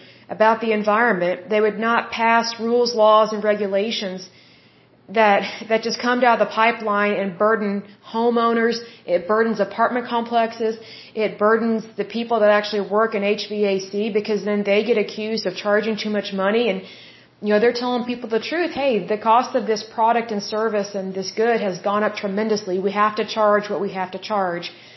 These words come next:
You know, take it up with the E P A if you don't like how much this stuff is costing. It's just one of those things that, you know, the E P A, if they really wanted to make things better, y-, you find an appropriate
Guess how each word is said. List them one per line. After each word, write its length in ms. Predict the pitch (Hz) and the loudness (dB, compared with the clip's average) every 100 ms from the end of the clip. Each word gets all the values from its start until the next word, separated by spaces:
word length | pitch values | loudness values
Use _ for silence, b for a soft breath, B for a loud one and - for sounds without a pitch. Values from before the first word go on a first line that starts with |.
| B B B - | B B B -4
You 60 | 208 | -2
know, 80 | 202 | 0
take 260 | 226 220 | 2 2
it 60 | 233 | 2
up 120 | 226 | 2
with 120 | 220 214 | 0 -4
the 80 | 214 | -6
E 20 | 208 | -4
P 80 | 214 | 0
A 80 | 214 202 | 0 0
if 60 | |
you 60 | 208 202 | 0 0
don't 140 | 190 | 2
like 220 | 202 202 | 0 0
how 120 | 208 | -2
much 320 | 196 196 196 - | -2 -2 -2 -6
this 160 | 190 - | -10 -6
stuff 220 | 196 185 | -8 -6
is 140 | 170 - 240 | -10 -2 2
costing. 480 | 240 240 185 175 202 _ _ _ _ _ _ _ B B B B B | 2 0 -8 -10 -12 _ _ _ _ _ _ _ B B B B B
It's 140 | 208 233 | -2 0
just 180 | 254 | 2
one 100 | 262 | 2
of 80 | 240 | 2
those 120 | 233 | 0
things 280 | 247 240 214 | -2 -2 0
that, 300 | 220 202 - B B B _ _ _ _ | 2 2 0 B B B _ _ _ _
you 80 | 220 | -2
know, 80 | 214 214 - | -2 -2 -6
the 60 | 247 294 | 0 0
E 40 | 302 | 2
P 120 | 285 | 2
A, 120 | 269 240 220 | 4 4 2
if 80 | |
they 140 | 233 220 | 2 0
really 300 | 233 269 294 269 | 2 2 2 2
wanted 200 | 262 233 | 2 2
to 60 | 220 | 0
make 160 | 220 | 0
things 220 | 226 214 175 226 | -4 -6 -2 0
better, 240 | 233 202 185 180 B B B B B _ | 2 2 0 -2 B B B B B _
y-, 140 | 185 202 202 | -18 -12 -8
you 100 | 214 | -8
find 460 | - 262 254 269 262 | -2 2 4 4 2
an 100 | 233 | 2
appropriate 580 | 214 254 226 233 226 214 | 0 0 0 2 0 0